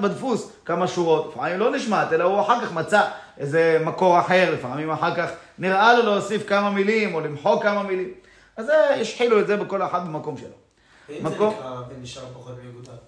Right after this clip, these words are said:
Speaker 1: אה?
Speaker 2: אם זה נקרא ונשאר פחות מגודל?
Speaker 1: אנחנו נלמד בהמשך שזה כשר.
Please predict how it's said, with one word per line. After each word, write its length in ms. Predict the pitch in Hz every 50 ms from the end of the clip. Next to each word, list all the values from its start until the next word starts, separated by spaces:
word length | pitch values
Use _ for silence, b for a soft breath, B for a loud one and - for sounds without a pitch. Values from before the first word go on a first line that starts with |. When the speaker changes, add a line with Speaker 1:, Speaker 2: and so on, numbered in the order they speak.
| _ -
Speaker 1:
אה? 280 | 143 151 160 190 220 208 - B B B B B _ -
Speaker 2:
אם 120 | 147 156
זה 100 | 156 165 156 143
נקרא 220 | 127 123 131 156 156 156
ונשאר 220 | 139 123 - 139 135
פחות 200 | - 135 131 139 135
מגודל? 180 | - - - - - -
Speaker 1:
אנחנו 140 | 131 131 151
נלמד 180 | 160 175 196 202
בהמשך 300 | 202 185 160 170 208 202
שזה 180 | 180 160 151
כשר. 320 | - 147 139 - 175 156